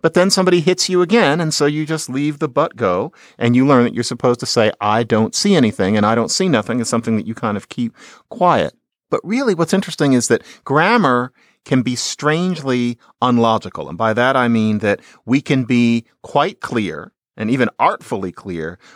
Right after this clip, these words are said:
without it following what happen to be the rules of mathematical logic. And one way that we know that the idea that "I don't see nothing" or "I didn't go nowhere" isn't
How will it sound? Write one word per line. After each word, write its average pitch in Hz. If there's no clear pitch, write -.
without 139
it -
following 131
what -
happen 127
to 120
be 104
the 101
rules 104
of 95
mathematical 95
logic. 95
And 151
one 285
way 233
that -
we 151
know 131
that 107
the 107
idea 113
that 104
"I 113
don't 123
see 123
nothing" 98
or 95
"I 107
didn't 110
go 110
nowhere" 90
isn't 123